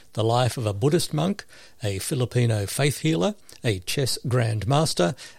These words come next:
and a singing nun. None seemed to click. Finally, while on an unplanned wilderness trek evading creditors,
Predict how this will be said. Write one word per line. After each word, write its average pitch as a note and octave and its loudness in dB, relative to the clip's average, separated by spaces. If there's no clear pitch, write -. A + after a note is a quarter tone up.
and D#3 0
a E3 6
singing G#2 0
nun. G#2+ 2
None C3+ 2
seemed A#2+ 0
to A#2 -4
click. - -10
Finally, F3 4
while A#2 2
on A#2+ 2
an G#2+ -2
unplanned A#2+ 0
wilderness A#2+ 2
trek - 0
evading A2+ 0
creditors, E3 2